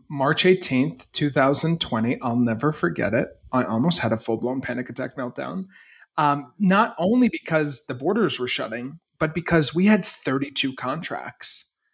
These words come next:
like, upcoming contract. Like, we were sold, not out. We weren't sold out of twenty twenty, but we had a lot of upcoming retreats 'cause I had,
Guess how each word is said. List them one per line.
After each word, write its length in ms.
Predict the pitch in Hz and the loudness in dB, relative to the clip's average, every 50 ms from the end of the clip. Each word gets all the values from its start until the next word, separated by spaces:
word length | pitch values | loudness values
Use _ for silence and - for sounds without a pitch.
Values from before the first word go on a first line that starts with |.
| _ _ - | _ _ -6
like, 200 | 147 139 - - - | -6 -6 -4 -2 0
upcoming 440 | 160 160 - - - 165 156 143 135 | 0 0 0 -4 -6 -4 -4 -6 -6
contract. 400 | - - 139 151 - - - 151 | -6 -6 -6 -6 -6 -6 -6 -6
Like, 140 | 156 123 | -4 0
we 80 | 185 220 | 0 0
were 140 | 240 220 - | 2 0 0
sold, 760 | - - - - - 135 151 156 139 127 120 95 90 - - - _ _ _ | -2 -2 -4 -4 -2 -2 -2 -2 -2 -2 -4 -6 -8 -14 -18 -20 _ _ _
not 240 | 190 208 220 - - - | 0 0 0 0 -2 -2
out. 400 | 131 135 139 196 269 302 - - | 0 2 4 2 2 0 -2 -2
We 60 | 156 160 | -2 -2
weren't 220 | 196 240 254 - | -2 -2 -4 -2
sold 380 | - - - 190 175 165 139 131 | -2 0 4 4 4 4 2 0
out 220 | 123 135 165 185 | -2 0 -2 -2
of 100 | 185 185 | -4 -6
twenty 240 | - 196 190 196 190 | -6 -6 -6 -6 -6
twenty, 240 | 190 - 190 202 185 | -6 -4 -4 -2 -2
but 140 | 156 123 | -2 -2
we 120 | 135 185 208 | -2 -2 0
had 140 | 180 120 104 | 0 -2 -2
a 120 | - 120 | -4 -6
lot 300 | 117 120 135 131 135 127 | -6 -4 -2 -2 -2 -2
of 80 | 117 95 | -2 -4
upcoming 420 | 113 113 - - 117 123 117 110 | -6 -8 -8 -8 -8 -6 -6 -6
retreats 320 | 117 117 - 147 135 - | -8 -8 -8 -10 -10 -10
'cause 180 | - - 123 135 | -12 -8 -4 -2
I 160 | 135 143 147 | 0 0 0
had, 260 | 135 131 135 123 120 | 0 -2 -4 -4 -6